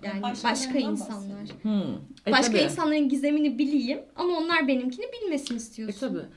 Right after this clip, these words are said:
Speaker 3: Ya mesela ben genelde insan yanında biraz salak davranırım yani. Biraz salak olduğunu düşünüyorum. Bu kadar anlayabildiğimi düşünmüyorum mesela. Salağa
Speaker 1: Aynen.
Speaker 3: yatarım mesela.
Speaker 1: Ben de salağa yatarım.
Speaker 2: İşte ben yatamıyorum.
Speaker 3: Ya mesela
Speaker 2: Benim kötü huyum da bu işte.
Speaker 1: Yok, biz ikimiz de salağa yatıyoruz
Speaker 3: Çok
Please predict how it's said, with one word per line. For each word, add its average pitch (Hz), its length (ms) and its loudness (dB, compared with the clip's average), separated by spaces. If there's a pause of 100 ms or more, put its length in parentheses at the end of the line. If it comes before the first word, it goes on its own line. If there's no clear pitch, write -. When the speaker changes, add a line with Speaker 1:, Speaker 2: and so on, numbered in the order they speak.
(140)
Speaker 3:
Ya 214 60 -2
mesela 254 200 0
ben 269 180 4
genelde 269 280 2
insan 269 240 0
yanında 190 260 0
biraz 208 180 0
salak 190 340 -4
davranırım 170 460 -2
yani. - 160 -4
Biraz 208 160 -2
salak 190 300 -2
olduğunu 139 220 -4
düşünüyorum. 147 340 -10
Bu - 40 -14
kadar 170 180 -4
anlayabildiğimi 160 520 -4
düşünmüyorum 143 320 -8
mesela. - 220 -4
Salağa 220 120 4
Speaker 1:
Aynen. 208 120 4
Speaker 3:
yatarım 175 340 -4
mesela. - 360 -10 (300)
Speaker 1:
Ben 339 120 -10
de 285 40 -8
salağa 208 320 -12
yatarım. 208 180 -10
Speaker 2:
İşte 220 240 -14 (120)
ben 220 140 -8
yatamıyorum. 208 640 -12 (280)
Speaker 3:
Ya 226 60 -10
mesela 254 240 -2
Speaker 2:
Benim 269 100 -2
kötü - 240 -10
huyum 269 300 -2
da 254 160 -6
bu 285 60 -6
işte. 214 520 -8 (540)
Speaker 1:
Yok, 302 160 0 (100)
biz 254 120 2
ikimiz 277 320 -2
de 277 80 -2
salağa 233 340 -8
yatıyoruz 233 200 -12
Speaker 3:
Çok 202 120 -4